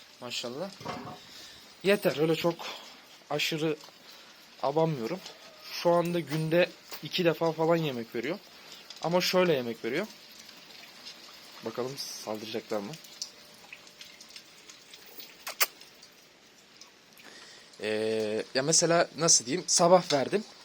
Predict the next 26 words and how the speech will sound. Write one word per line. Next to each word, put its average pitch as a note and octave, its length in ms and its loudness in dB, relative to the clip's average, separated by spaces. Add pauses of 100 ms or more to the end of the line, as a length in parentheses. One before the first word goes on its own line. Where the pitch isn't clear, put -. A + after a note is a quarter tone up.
(500)
Ee, B2+ 520 0 (260)
böyle D#3 240 6
dolu D#3+ 260 6
dolu, C#3+ 340 2
yani C3 240 0
yine E3 220 6 (140)
bunun E3 280 2 (100)
tarzında C#3+ 400 4
bir D#3 60 0
şey E3 200 6
verdim. A#2+ 240 4
O C3 40 -2
zaman D3 260 2 (400)
süt - 240 0
falan D3 380 2
verdim, A2+ 280 0
ekmek B2+ 400 -4
verdim, A2 260 0
işte A#2 260 -2
ne B2+ 120 -2
bileyim A2 220 -2
et B2+ 180 0
suyu C3 260 -2
vardı, A2+ 240 2
ondan A#2+ 400 -2
verdim. G#2+ 280 -2